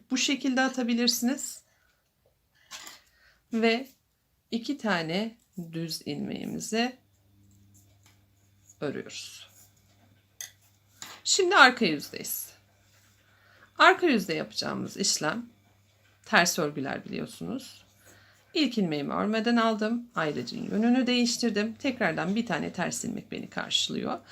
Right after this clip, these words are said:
Bakın burada artık, e, bir delik olarak değil, parmağımıza doladığımız için şu şekilde ters örgü olarak alıp devam edebilirsiniz. Arttırma, gizli arttırma ilmeği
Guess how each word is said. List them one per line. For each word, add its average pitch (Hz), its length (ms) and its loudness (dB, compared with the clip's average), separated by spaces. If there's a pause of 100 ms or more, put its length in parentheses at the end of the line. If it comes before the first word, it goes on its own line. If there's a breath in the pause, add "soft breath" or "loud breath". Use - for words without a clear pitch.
(300 loud breath)
Bakın 311 360 4
burada 320 340 2 (800 soft breath)
artık, 254 440 4
e, 220 260 4
bir 214 80 0
delik 254 240 0
olarak 262 420 2
değil, 277 160 -2
parmağımıza 247 600 4
doladığımız 226 600 2
için 269 240 0
şu 269 180 0
şekilde 202 400 0
ters 220 360 2
örgü 160 240 -4
olarak 151 440 -4
alıp 277 260 -2
devam 202 320 4
edebilirsiniz. 170 920 -4 (1160 soft breath)
Arttırma, 185 500 4
gizli 185 340 0
arttırma 247 440 0
ilmeği 247 460 2